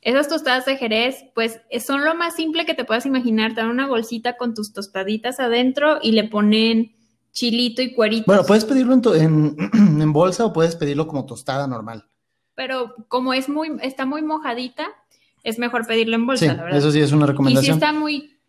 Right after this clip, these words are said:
Speaker 1: picosita, pero está muy buena y, y es la tostada de Jerez, es muy,
Speaker 2: Sí,
Speaker 1: muy
Speaker 2: es, es
Speaker 1: típica
Speaker 2: una,
Speaker 1: también.
Speaker 2: es una tostada que le echan un montón de salsa, es una salsa muy rica que tiene pedacitos de aguacate y muchas cosas, y le echan también
Speaker 1: Cueritos.
Speaker 2: cueritos, trompa o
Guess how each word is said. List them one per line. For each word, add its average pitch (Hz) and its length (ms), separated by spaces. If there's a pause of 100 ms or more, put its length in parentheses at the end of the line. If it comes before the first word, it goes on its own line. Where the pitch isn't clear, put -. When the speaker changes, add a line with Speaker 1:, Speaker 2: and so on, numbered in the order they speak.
(120)
Speaker 1:
picosita, 262 640
pero 226 140
está 220 180
muy 226 180
buena 226 420
y, 220 340 (220)
y 220 240
es 214 100
la 214 100
tostada 202 360
de 196 60
Jerez, 208 400
es - 180
muy, 208 420
Speaker 2:
Sí, 170 100
Speaker 1:
muy 175 80
Speaker 2:
es, 170 60
es 165 180
Speaker 1:
típica 185 180
Speaker 2:
una, 196 100
Speaker 1:
también. 151 180
Speaker 2:
es - 60
una 202 160
tostada 170 360
que 170 100
le 143 60
echan 160 240
un 165 100
montón 165 380
de 160 100
salsa, 156 320
es 165 100
una 170 140
salsa 156 240
muy 160 180
rica 151 300
que 151 80
tiene 135 240 (160)
pedacitos 135 460
de 147 80
aguacate 127 560
y 139 80
muchas 131 260
cosas, 175 320 (400)
y 147 80
le 147 60
echan 156 240
también 139 640 (200)
Speaker 1:
Cueritos. 156 500
Speaker 2:
cueritos, 202 440 (220)
trompa 175 680
o 92 460